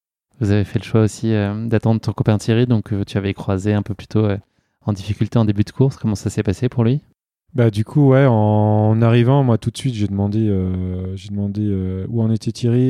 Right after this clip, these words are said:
Speaker 2: et j'avais un autre pote, euh, Vincent, qui, lui, avait fini, euh, une heure et demie plus tôt. Donc là, euh, voilà, j'étais super content pour lui, euh, donc là, on s'est retrouvés,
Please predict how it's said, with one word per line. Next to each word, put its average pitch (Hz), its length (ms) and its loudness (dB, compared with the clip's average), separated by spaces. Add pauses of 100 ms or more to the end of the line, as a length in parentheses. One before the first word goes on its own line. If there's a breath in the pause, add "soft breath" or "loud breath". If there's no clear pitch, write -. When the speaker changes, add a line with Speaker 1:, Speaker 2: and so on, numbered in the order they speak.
Speaker 2:
et 120 180 0
j'avais 104 200 0
un 104 120 0
autre 107 180 -2
pote, 117 300 -2
euh, 98 300 0
Vincent, 113 460 0 (200 soft breath)
qui, - 160 -6
lui, 120 180 4
avait 104 160 4
fini, 113 400 -2
euh, 92 480 -4
une 101 140 -2
heure 110 80 2
et 110 40 2
demie 113 160 -2
plus - 160 -14
tôt. 139 180 0 (640)
Donc 95 240 -4
là, 110 120 4
euh, 90 340 2
voilà, 90 180 0
j'étais - 160 -10
super - 260 -6
content 98 280 -4
pour 92 200 -4
lui, 110 440 2
euh, 90 500 -4
donc 92 220 -10
là, 92 80 -2
on 85 40 -6
s'est - 140 -8
retrouvés, 104 460 2